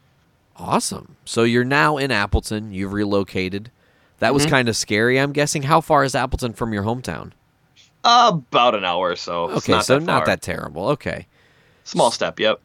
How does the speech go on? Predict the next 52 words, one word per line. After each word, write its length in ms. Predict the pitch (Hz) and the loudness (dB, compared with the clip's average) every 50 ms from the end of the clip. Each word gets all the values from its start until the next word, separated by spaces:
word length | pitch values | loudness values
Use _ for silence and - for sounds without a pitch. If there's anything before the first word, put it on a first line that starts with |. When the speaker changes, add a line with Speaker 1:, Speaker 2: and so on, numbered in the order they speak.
| _ - | _ -8
Speaker 1:
So 220 | - - - 151 | -2 4 6 6
you, 440 | 156 156 156 156 151 147 143 139 - _ _ _ _ _ _ _ | 6 6 4 0 0 0 -2 -4 -6 _ _ _ _ _ _ _
you 200 | - 90 92 90 | -12 -10 -8 -8
move, 260 | 87 87 90 101 - - | -6 -4 -4 -4 -6 -6
you 160 | - - - 90 | -10 -12 -12 -10
move, 260 | 87 85 87 87 - - | -10 -8 -8 -8 -8 -8
you 140 | 85 87 87 | -10 -12 -10
move 180 | 90 87 87 | -10 -8 -6
a 40 | 95 | -4
little 200 | 101 101 104 107 | -4 -2 -4 -4
further 340 | - - 113 110 107 110 117 | -2 0 0 0 2 2 2
away 180 | 117 117 117 | 2 2 2
from 180 | 120 - 120 127 | 0 -2 -4 -6
the 80 | 131 131 | -4 -2
home 280 | 131 110 107 101 101 | -2 -2 -2 -2 -2
base, 480 | 98 98 92 98 110 120 - - - - - | -2 -2 -2 -2 -4 -4 -8 -10 -10 -12 -10
and 360 | - 85 87 85 82 85 82 | -10 -8 -6 -6 -6 -8 -6
it's, 160 | 78 82 82 123 | -8 -6 -4 -4
Speaker 2:
Mm-hmm. 120 | 135 165 - | -4 -4 -4
Speaker 1:
it's, 180 | 95 87 - - | -6 -8 -8 -8
it's 300 | - - 90 - - - - _ _ - | -8 -8 -8 -8 -10 -16 -20 _ _ -8
your 140 | 92 98 95 | -4 -4 -2
first 280 | - - 107 101 - | -2 -2 -2 -2 -2
time 220 | - - 110 107 107 | -2 -2 -2 0 0
out 120 | 110 117 - | -2 -2 -2
in 40 | |
the 80 | 113 110 | -2 2
real 220 | 107 113 117 120 | 6 8 8 8
world, 380 | 120 113 104 104 117 147 - - - - - - - - - _ _ _ _ _ | 8 6 6 6 4 4 0 -4 -14 -20 -20 -20 -20 -20 -20 _ _ _ _ _
and 240 | - 104 107 - - | -2 2 2 4 4
Speaker 2:
Mm-hmm. 60 | 107 | 4
Speaker 1:
you're 160 | 107 110 110 | 2 2 2
working 480 | 101 101 104 110 117 113 - 139 139 147 | 2 2 2 2 2 0 -4 -6 -4 -4
at 100 | 147 82 | -4 -4
Napa, 640 | 120 117 113 110 107 107 - - 123 131 151 160 - _ _ _ _ _ _ _ _ _ _ | -4 -2 0 0 0 0 0 0 -2 0 -2 -4 -10 _ _ _ _ _ _ _ _ _ _
and 680 | - 120 120 120 120 120 120 120 120 120 117 120 120 110 - _ | -6 -4 -2 -2 0 0 0 0 0 0 -2 -4 -6 -8 -12 _
some 500 | - - - - - - - 143 147 143 | -20 -14 -10 -8 -4 0 2 2 2 2
dude 360 | 127 104 120 143 147 147 139 - | 0 2 6 6 6 6 4 2
says, 300 | - 147 139 135 - - | 4 4 4 4 4 2
"Hey, 200 | 139 143 135 139 | 2 2 2 2
start 260 | - - 143 131 127 | 2 4 4 4 4
a 60 | 113 | 4
band 260 | 98 120 113 110 101 | 4 2 0 0 0
with 180 | 92 90 - - | -2 -6 -8 -10
me." 220 | 78 - - - _ _ _ _ - | -14 -14 -14 -18 _ _ _ _ -12
No, 320 | - 98 104 104 107 110 110 | -4 0 2 4 4 4 4
is 100 | 107 - | 2 2
that 140 | 110 104 104 | 0 0 0
not 160 | 110 101 107 | 0 -2 -2
how 140 | 107 98 87 | -2 -2 -2
it 80 | 69 | -2
happened? 440 | 107 104 101 101 - 101 101 104 - | -2 -4 -4 -4 -4 -6 -8 -10 -12